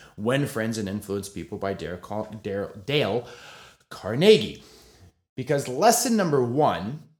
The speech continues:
of that book is never criticize, condemn, or complain.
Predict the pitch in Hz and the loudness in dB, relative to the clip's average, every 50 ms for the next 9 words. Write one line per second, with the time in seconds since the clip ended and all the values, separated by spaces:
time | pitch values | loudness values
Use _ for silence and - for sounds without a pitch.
0 | _ _ _ _ _ _ _ _ _ _ _ _ _ _ _ 131 139 151 147 131 | _ _ _ _ _ _ _ _ _ _ _ _ _ _ _ 2 4 4 4 2
1 | 120 127 120 120 113 107 95 123 113 92 90 90 - - - _ 185 175 120 92 | 0 0 0 0 0 -2 0 0 0 0 0 -4 -10 -16 0 _ 6 6 6 6
2 | - - - - - - - - - _ _ _ - - - - - - _ - | 2 -4 -4 -4 -4 -4 -6 -12 -20 _ _ _ -20 -20 -20 -20 -20 -20 _ -10
3 | 101 101 104 131 170 165 123 92 92 113 143 143 - - _ _ - - 143 147 | -6 -4 0 2 2 2 2 0 -2 -2 -4 -6 -12 -20 _ _ -6 -2 -2 0
4 | 170 160 - - 170 170 170 170 170 160 165 - - - _ _ _ - 147 139 | 0 0 -2 0 0 0 0 0 -2 -2 -6 -8 -10 -16 _ _ _ -8 -6 -4
5 | 131 110 107 110 104 104 104 104 101 104 101 - _ _ _ _ _ _ - 101 | -4 -4 -4 -4 -4 -4 -4 -6 -6 -8 -10 -16 _ _ _ _ _ _ -10 -10
6 | 92 - - 95 90 - 110 113 95 80 - | -10 -8 -8 -10 -8 -6 -4 -4 -4 -4 -6